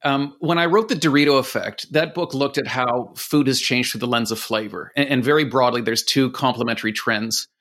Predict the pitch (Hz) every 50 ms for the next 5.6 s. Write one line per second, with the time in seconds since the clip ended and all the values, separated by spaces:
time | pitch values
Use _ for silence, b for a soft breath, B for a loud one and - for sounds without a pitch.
0 | _ _ _ - 117 110 107 104 131 139 139 139 - 147 135 104 123 110 120 131
1 | 120 120 117 110 - - 110 113 110 120 135 117 113 - - 120 104 120 117 110
2 | - 113 110 117 117 117 - - - 127 113 117 107 - - - 113 131 127 120
3 | - 120 120 113 - 120 120 123 131 143 131 120 - - 113 110 127 165 - -
4 | 110 120 113 113 - - - 123 120 107 113 117 - - - 120 113 - 110 -
5 | - - 135 139 135 123 113 - 104 120 123